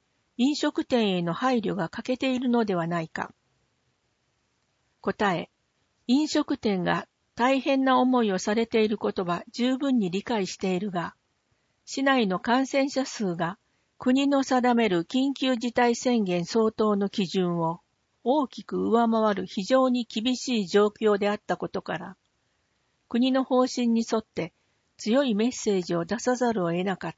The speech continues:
た。また、今後に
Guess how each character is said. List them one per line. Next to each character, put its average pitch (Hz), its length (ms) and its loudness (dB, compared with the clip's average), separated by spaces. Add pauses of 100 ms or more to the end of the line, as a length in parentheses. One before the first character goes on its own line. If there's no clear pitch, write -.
た。 - 180 -14 (1200)
ま 196 160 -2
た、 175 280 -6 (420)
今 247 220 4
後 233 120 2
に 214 220 -2